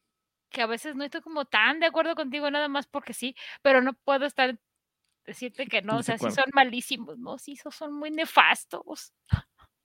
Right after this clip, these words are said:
Speaker 2: Los espíritus de la
Speaker 1: Chale.
Speaker 2: cucaracha les van a enseñar dones si esos tuvieran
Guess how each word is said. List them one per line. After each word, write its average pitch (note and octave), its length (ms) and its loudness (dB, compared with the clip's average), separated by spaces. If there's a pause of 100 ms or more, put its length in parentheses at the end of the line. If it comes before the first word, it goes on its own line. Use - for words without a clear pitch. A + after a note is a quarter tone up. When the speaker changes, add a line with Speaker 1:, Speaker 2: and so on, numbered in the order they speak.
(240)
Speaker 2:
Los D3 100 0
espíritus G3+ 380 2
de G#3+ 60 6
la F3 80 6
Speaker 1:
Chale. - 140 0
Speaker 2:
cucaracha F#3+ 680 6
les C#3+ 180 2
van C#3+ 120 2
a - 40 4
enseñar C#3+ 320 2
dones D#3 440 2
si B2 840 -2
esos B2+ 300 -4
tuvieran C3 560 -4